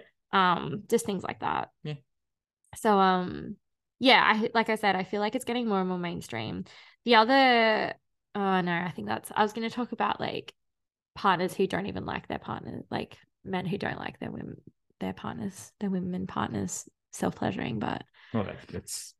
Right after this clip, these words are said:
Speaker 2: that's, I think it's the same issues with the toys that we ju-, literally just talked about.
Speaker 1: Mm.
Speaker 2: Do, it's insecurity and it's
Speaker 1: Yeah.
Speaker 2: control.
Speaker 1: Yeah.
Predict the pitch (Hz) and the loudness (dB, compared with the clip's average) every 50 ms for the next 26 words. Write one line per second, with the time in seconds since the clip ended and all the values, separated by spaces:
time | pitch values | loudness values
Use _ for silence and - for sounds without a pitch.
0 | _ _ _ _ _ _ _ - - _ - - - - - - - - - - | _ _ _ _ _ _ _ -20 -20 _ -14 -12 -12 -12 -12 -14 -10 -6 -6 -6
1 | - - - - - - - - - 85 82 85 87 - - 90 90 85 - 90 | -6 -6 -10 -14 -12 -12 -8 -6 -4 -4 -2 -4 -4 -4 -4 -4 -4 -2 -2 -2
2 | 87 85 87 - _ _ _ _ _ _ _ _ _ _ _ _ _ _ _ _ | -2 -4 -6 -10 _ _ _ _ _ _ _ _ _ _ _ _ _ _ _ _
3 | _ _ _ - 90 87 87 85 85 85 82 82 82 82 82 82 82 85 85 85 | _ _ _ -2 0 2 2 2 2 2 2 2 2 2 2 0 0 0 0 0
4 | 85 85 85 85 87 - - - 117 - - - - - 76 87 - 87 85 87 | 0 0 0 -2 -4 0 4 6 6 6 6 4 2 -2 -2 0 0 0 2 2
5 | 87 87 82 - 85 82 87 87 - - - - - - 82 - - - - 240 | 2 0 0 -2 -4 -4 -4 -4 -2 -2 -2 -2 -4 -4 -4 -4 -4 0 4 6
6 | 240 226 214 190 175 202 - - - - 113 - - - - - - - - - | 8 8 8 8 6 4 0 -2 -2 -2 -2 0 -2 -2 -4 -4 -4 -6 -10 -10
7 | - - - - _ _ _ _ - 98 95 95 - - - - 85 92 101 113 | -10 -12 -14 -18 _ _ _ _ 2 2 2 2 0 -2 0 2 4 6 6 6
8 | 98 90 87 - - - - - - 233 233 196 185 175 175 165 190 214 - - | 4 4 2 0 -2 -4 0 6 8 10 10 10 10 10 8 8 8 6 4 2
9 | - - - - _ _ _ _ - 220 208 - - - 190 | 2 2 -2 -6 _ _ _ _ 4 6 6 8 6 4 2